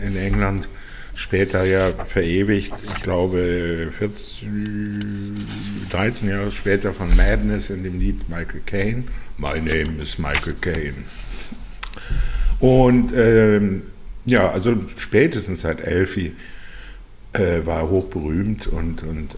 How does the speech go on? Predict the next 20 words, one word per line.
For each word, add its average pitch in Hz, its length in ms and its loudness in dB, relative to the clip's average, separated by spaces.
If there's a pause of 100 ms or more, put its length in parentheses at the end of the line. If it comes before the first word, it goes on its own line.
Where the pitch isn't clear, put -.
und 76 180 -8
beliebt 76 440 -4
in, 82 240 -4 (140)
in 78 80 -6
England. 85 340 -2 (380)
Das 110 160 2
ist 170 160 4
natürlich 151 380 -2
so 139 80 0
eine, 120 220 -2
eine 113 240 0
englische, 104 640 0 (200)
äh, 92 260 -4 (100)
Tweet, 120 520 0 (320)
äh, 98 500 -2 (500)
Version 95 680 2
von, 87 340 -6
von, 87 340 -6
von 85 260 -4
Bond. 90 320 -2